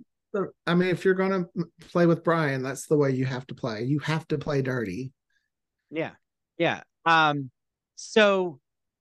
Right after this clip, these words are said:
Speaker 2: do you think that Brian, like, as we're nearing the end of the episode, do you think that Brian, and this is a tricky question, do you think that he actually is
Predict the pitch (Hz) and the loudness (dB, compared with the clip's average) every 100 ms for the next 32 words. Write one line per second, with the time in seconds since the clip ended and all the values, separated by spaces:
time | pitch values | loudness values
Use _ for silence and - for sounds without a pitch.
0 | _ _ _ _ 208 240 320 320 262 285 | _ _ _ _ 0 2 0 0 0 0
1 | 311 285 240 - 160 156 160 156 151 147 | -2 -4 -6 -4 -4 -2 -4 -6 -8 -10
2 | - _ _ - 180 202 196 180 175 160 | -14 _ _ 0 2 2 0 0 0 -2
3 | 139 147 208 156 131 113 - 110 - 104 | -4 -2 -2 -4 -6 -8 -10 -10 -6 -6
4 | 104 104 - 175 202 - 254 269 294 226 | -6 -8 -2 2 2 2 0 0 -2 0
5 | 156 147 160 175 180 170 _ _ _ _ | 2 2 0 -2 -4 -8 _ _ _ _
6 | _ _ _ _ _ _ _ _ _ _ | _ _ _ _ _ _ _ _ _ _
7 | _ _ _ _ _ _ _ _ 156 214 | _ _ _ _ _ _ _ _ 0 0
8 | 262 226 175 - 202 - - 143 110 - | 2 -2 -2 -2 -2 -2 -6 -6 -6 -6
9 | 110 101 104 107 _ _ _ _ _ _ | -8 -8 -8 -10 _ _ _ _ _ _
10 | _ _ _ _ 196 262 359 - 320 285 | _ _ _ _ 4 6 6 4 2 2
11 | 240 180 190 180 - 185 175 - 143 139 | 0 2 2 0 0 -2 -2 -2 0 2
12 | 120 113 - - | 0 -4 -10 -20